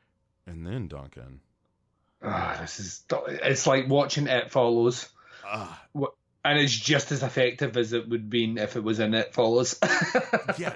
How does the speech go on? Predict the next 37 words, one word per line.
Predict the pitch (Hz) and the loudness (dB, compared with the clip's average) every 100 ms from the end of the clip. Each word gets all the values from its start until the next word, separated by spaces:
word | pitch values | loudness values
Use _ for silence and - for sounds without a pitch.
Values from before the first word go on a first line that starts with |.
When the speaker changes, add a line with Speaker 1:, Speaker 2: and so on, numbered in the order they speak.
| - | -4
Speaker 1:
all | 123 | -2
right, | 120 | -2
so | - 120 | -4 -6
we | 113 | -4
start | - 139 | -2 -2
to | 127 | -2
hear | 113 120 | -4 -2
that | 110 98 | -2 -4
electrical | 90 101 - 101 98 | -4 -6 -8 -10 -8
hum | 85 95 104 | -8 -8 -10
that | 92 78 | -12 -12
tells | 101 95 90 | -10 -10 -10
you | 90 | -12
some, | - 87 80 - | -12 -14 -16 -16
some | 92 82 | -16 -14
B | 82 | -10
L | 87 82 | -10 -8
S | 90 - | -10 -12
is | 95 | -12
about | 110 107 | -10 -10
to | 113 | -10
go | 101 110 | -10 -8
down. | 113 120 135 135 _ _ _ _ - | -8 -8 -10 -14 _ _ _ _ -16
Speaker 2:
Yeah. | 117 - _ _ | -12 -12 _ _
Speaker 1:
And | 151 165 | -2 2
then | 202 175 | 0 0
we | 143 | -4
see, | - 151 139 135 - | -4 -4 -2 -2 -4
like, | 110 113 98 - | -6 -6 -6 -8
the | |
weirdo, | 92 107 123 120 113 110 | -8 -6 -4 -2 -2 -2
sooty, | - 120 110 101 98 _ | -6 -6 -6 -8 -12 _
farm-looking | 110 107 104 92 87 87 | -4 -4 -4 -6 -8 -10
guy, | 80 82 78 76 76 78 _ _ _ _ _ _ _ _ - | -8 -8 -8 -8 -10 -14 _ _ _ _ _ _ _ _ -10
the | 92 | -6
hobo, | 117 110 90 82 87 - _ _ _ _ _ | -4 -4 -4 -8 -10 -16 _ _ _ _ _
Speaker 2:
Yeah. | 123 113 | -16 -16